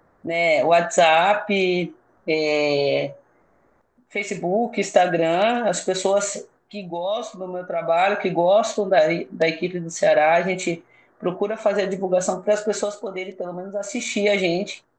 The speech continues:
Então, a gente sabe que tem um, um público prestigiando a gente, né?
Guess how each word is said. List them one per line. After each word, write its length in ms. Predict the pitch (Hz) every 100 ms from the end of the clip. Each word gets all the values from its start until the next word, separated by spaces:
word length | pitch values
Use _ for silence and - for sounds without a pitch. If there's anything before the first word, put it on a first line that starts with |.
| _
Então, 160 | 214
a 60 | 226
gente 180 | 226 220
sabe 220 | 202 233
que 100 | 233
tem 140 | 254
um, 160 | 240 - _
um 200 | 190 190
público 640 | 190 220 233 220 - 165 - _ _ _ -
prestigiando 720 | 208 - 240 240 226 226 247
a 100 | 254
gente, 460 | 208 165 - -
né? 280 | 180 190